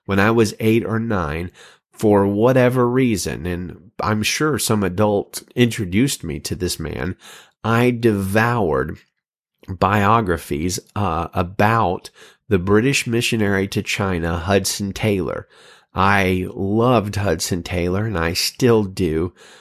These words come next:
Uh, one of the greatest missionaries of the gospel that ever lived, and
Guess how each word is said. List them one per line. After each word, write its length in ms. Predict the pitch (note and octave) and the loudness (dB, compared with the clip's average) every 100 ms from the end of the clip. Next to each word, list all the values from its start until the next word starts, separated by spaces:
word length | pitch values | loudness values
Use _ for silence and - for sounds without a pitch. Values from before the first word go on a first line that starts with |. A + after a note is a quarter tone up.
| _ - | _ -4
Uh, 340 | F#2 F2 E2 | 0 0 -2
one 320 | F2+ F#2 G#2 | -2 -2 2
of 360 | G#2 F#2+ F#2+ F2+ | 0 -2 -6 0
the 140 | G2 | 0
greatest 560 | F#2 G2+ G#2+ A2+ A#2 - | 2 4 4 4 0 0
missionaries 640 | A2 G#2+ A#2 G#2+ G#2 G2+ | -2 -2 0 0 0 -2
of 100 | F#2+ | -2
the 80 | G2 | 0
gospel 460 | F#2+ F#2+ - F#2+ F2+ | 0 0 -4 -6 -4
that 120 | F#2+ | 0
ever 240 | F#2 F#2 | 0 0
lived, 460 | F2+ G2 E2 D#2+ - | 0 2 2 0 -8
and 320 | F#2 F2+ F2+ | -4 -4 -4